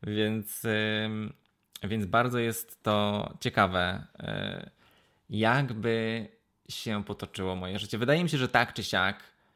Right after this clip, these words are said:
bym gdzieś wyjechał. Prędzej czy później musiałbym gdzieś wyjechać. Gdyby to nie była Wielka Brytania, to wyjechałbym gdzieś indziej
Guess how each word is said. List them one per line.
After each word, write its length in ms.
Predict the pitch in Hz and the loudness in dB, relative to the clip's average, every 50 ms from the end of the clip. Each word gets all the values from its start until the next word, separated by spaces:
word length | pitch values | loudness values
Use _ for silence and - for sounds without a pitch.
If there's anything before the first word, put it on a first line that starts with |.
| _ _ _ _ - | _ _ _ _ -8
bym 260 | - 101 110 107 104 | -2 0 2 2 2
gdzieś 300 | 101 98 98 104 95 92 | 2 2 2 2 2 2
wyjechał. 560 | 92 98 95 92 90 87 90 90 78 76 76 - | 2 2 2 2 2 2 0 -2 -4 -6 -6 -6
Prędzej 400 | - 123 135 139 131 131 127 120 | -2 2 2 2 4 2 0 -2
czy 120 | - 104 | -4 -6
później 340 | - 120 110 101 104 101 101 | -6 -4 -4 -2 0 2 2
musiałbym 460 | 107 107 98 - 104 95 95 95 92 | 2 2 0 0 -2 -2 -2 -2 -4
gdzieś 220 | 85 - 98 92 | -4 -4 -6 -6
wyjechać. 440 | 85 98 95 90 101 - - - - | -4 -4 -4 -4 -4 -6 -10 -10 -6
Gdyby 200 | - 117 110 113 | -4 -4 -2 -2
to 100 | - 127 | -2 -2
nie 160 | 123 127 127 | 0 0 0
była 200 | 127 139 139 127 | 2 2 2 4
Wielka 280 | 120 123 120 - 120 110 | 4 2 0 0 -2 -2
Brytania, 440 | 98 104 101 - 107 104 107 101 95 | -2 -2 -2 0 0 0 0 0 -2
to 120 | 104 95 | -4 -4
wyjechałbym 560 | 90 98 95 95 92 92 90 - 98 92 92 | -4 -2 -2 -2 -2 -4 -6 -6 -6 -6 -6
gdzieś 220 | 90 - - - - | -8 -10 -12 -8 -4
indziej 380 | 98 101 92 95 95 95 - | -2 -2 0 0 -2 -2 -4